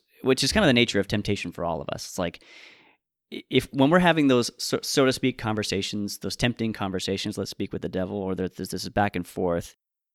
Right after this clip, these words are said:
there is always a heightening of the re-, reward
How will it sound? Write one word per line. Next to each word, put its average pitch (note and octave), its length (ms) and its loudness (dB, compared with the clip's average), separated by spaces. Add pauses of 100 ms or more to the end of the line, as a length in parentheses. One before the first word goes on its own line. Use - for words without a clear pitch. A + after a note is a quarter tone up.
there B2 160 6
is A2+ 180 4 (140)
always A#2 600 4
a F#2+ 140 -4
heightening F3+ 560 -2
of B2 140 -6
the G2+ 80 -6
re-, G2+ 340 -6
reward G#2+ 680 0